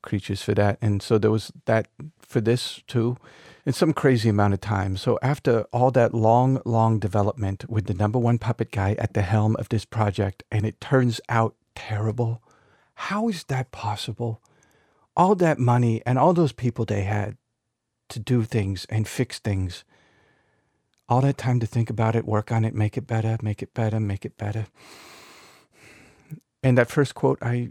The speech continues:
told you where they call it joyless, look, even all the other skanky, unfunny adult puppet projects that litter the landscape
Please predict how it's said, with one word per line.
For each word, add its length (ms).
told 280
you 100
where 120
they 140
call 300
it 120
joyless, 600
look, 180
even 480
all 220
the 200
other 220
skanky, 720
unfunny 720
adult 480
puppet 400
projects 520
that 180
litter 260
the 100
landscape 640